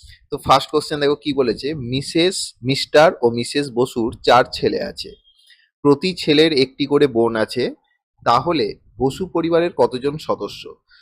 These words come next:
তো তোমরা এখানে উত্তর করার চেষ্টা করো কটা হবে। দেখো সাত, ছয়, এগারো, নয়, চারটে অপশন আছে। তো তোমরা ভিডিওটা পজ করে করার চেষ্টা করো, আমি এখানে তোমাদের করিয়ে দিচ্ছি। দেখো কি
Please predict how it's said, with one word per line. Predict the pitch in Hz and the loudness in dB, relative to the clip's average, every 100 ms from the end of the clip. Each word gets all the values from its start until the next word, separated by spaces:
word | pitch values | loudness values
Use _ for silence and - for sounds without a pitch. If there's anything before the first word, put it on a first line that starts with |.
| _ | _
তো | 127 151 | -2 2
তোমরা | 147 160 | 4 4
এখানে | 156 165 147 | 2 -2 -6
উত্তর | - 151 | -4 -2
করার | 147 147 147 | 0 -2 -4
চেষ্টা | 139 151 | -4 -2
করো | 143 143 | 0 2
কটা | 139 127 131 | 2 2 2
হবে। | 123 147 - | 2 0 -2
দেখো | 117 135 - | -2 -2 -2
সাত, | 127 123 135 - - | 4 4 4 -2 0
ছয়, | 123 127 - 117 | 2 4 2 -2
এগারো, | 113 120 131 123 | 2 2 2 -2
নয়, | 104 87 - _ _ _ _ _ _ _ _ _ _ _ | -6 -8 -14 _ _ _ _ _ _ _ _ _ _ _
চারটে | 135 127 151 | -2 0 0
অপশন | 131 131 139 131 | 0 0 -4 -4
আছে। | 127 151 - _ _ _ _ 135 | -6 -12 -16 _ _ _ _ -10
তো | 127 | -6
তোমরা | 143 151 | -2 -2
ভিডিওটা | 131 135 143 151 135 | -2 -2 -2 -2 0
পজ | 143 143 | 0 0
করে | 143 143 | -4 -2
করার | 131 139 143 | 0 0 -2
চেষ্টা | 135 - | -8 -6
করো, | 135 143 - 117 | -4 -4 -4 -6
আমি | 127 | -6
এখানে | 131 143 | -6 -6
তোমাদের | 135 127 127 | -4 -2 -2
করিয়ে | 127 120 120 123 | 0 -2 -2 -4
দিচ্ছি। | - - 165 - _ _ - | -8 -14 -16 -16 _ _ -4
দেখো | - 131 | 4 4
কি | 131 | 4